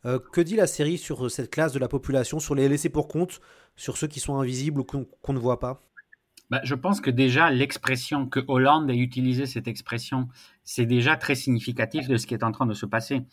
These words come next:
Speaker 2: C'est-à-dire que, euh, il y a un tel clivage qui s'est créé,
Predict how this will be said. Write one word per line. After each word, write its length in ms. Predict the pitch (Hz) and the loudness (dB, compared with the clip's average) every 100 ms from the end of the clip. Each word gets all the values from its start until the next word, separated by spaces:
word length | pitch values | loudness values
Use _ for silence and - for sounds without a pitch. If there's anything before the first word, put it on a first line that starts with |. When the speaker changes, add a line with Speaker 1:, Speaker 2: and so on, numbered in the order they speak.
| - - - | -20 -20 -12
Speaker 2:
C'est-à-dire 640 | - 123 127 123 139 - | -6 2 4 4 0 -2
que, 320 | - 143 147 127 _ _ _ - | 2 2 2 -2 _ _ _ 0
euh, 1080 | 120 120 113 110 107 107 101 98 98 95 87 67 - - | 4 6 8 8 6 4 2 2 0 -2 -4 -10 -12 -4
il 220 | 151 139 | 0 4
y 120 | 139 | 6
a 300 | 147 160 143 - _ - | 6 4 2 -8 _ -2
un 140 | 120 | 0
tel 280 | 120 165 170 | 4 4 4
clivage 560 | - 131 127 131 131 - | 0 2 4 4 2 -4
qui 120 | 117 | -6
s'est 180 | - 113 | -4 -6
créé, 480 | - 117 117 156 | -2 -2 0 -4